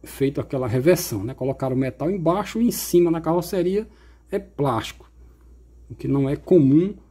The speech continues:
nas miniaturas aí da Hot Wheels. Aqui na parte de trás também não tem detalhes aí de lanternas, pessoal, mas tem detalhe aqui de metal,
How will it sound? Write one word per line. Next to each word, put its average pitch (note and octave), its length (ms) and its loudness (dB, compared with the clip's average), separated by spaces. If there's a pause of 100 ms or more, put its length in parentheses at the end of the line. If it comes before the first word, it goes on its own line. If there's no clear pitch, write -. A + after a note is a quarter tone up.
(100)
nas C#3 240 -8
miniaturas C#3+ 640 0
aí C3 80 -4
da C3+ 120 -6
Hot D3 300 -8
Wheels. C3 440 0 (320)
Aqui A#2+ 200 -8
na C3+ 120 -2
parte - 320 -6
de D#3 100 6
trás C#3 360 -2
também C3 280 2
não G3 160 2
tem D3 220 0
detalhes C3 500 -2
aí B2+ 80 2
de A#2+ 100 -4
lanternas, G3 640 0
pessoal, - 380 -10 (460)
mas F3 180 -8
tem D#3 220 2
detalhe D3+ 420 -4
aqui - 180 -6
de B2+ 140 -8
metal, D#3 640 -2